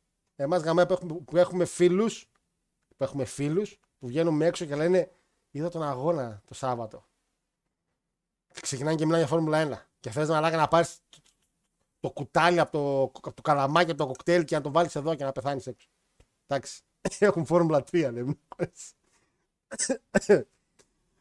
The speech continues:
Ε, από κάπου διάβασα, νομίζω ο Μέλτζερ λέει, ότι ο Mox τον concussion το έπαθε ήδη από τον dive του Phoenix που έκανε μέχρι στο match.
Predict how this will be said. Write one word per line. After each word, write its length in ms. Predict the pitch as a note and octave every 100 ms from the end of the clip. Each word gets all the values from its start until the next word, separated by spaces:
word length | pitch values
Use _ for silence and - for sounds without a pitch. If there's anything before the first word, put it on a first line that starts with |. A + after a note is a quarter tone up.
| _ _
Ε, 500 | C3+ C#3 C3+ C3 C3
από 140 | B2 -
κάπου 220 | E3+ D#3+
διάβασα, 400 | C#3+ D#3 D#3+ D#3
νομίζω 220 | C#3+ D3
ο 20 |
Μέλτζερ 280 | D3 C3+ C3
λέει, 180 | C#3 F3+
ότι 200 | F3+ C#3+
ο 140 | C3 D#3+
Mox 120 | E3
τον 180 | D3 B2+
concussion 220 | E3 C#3+
το 60 | D3
έπαθε 300 | D3+ D3+ D3+
ήδη 200 | D3+ D#3
από 140 | D#3+ C3
τον 120 | D3+
dive 80 | D#3
του 100 | A2+
Phoenix 240 | C#3+ D#3 E3 -
που 60 |
έκανε 180 | D3+ D#3+
μέχρι 180 | D3+ D3
στο 180 | - C#3+
match. 200 | D3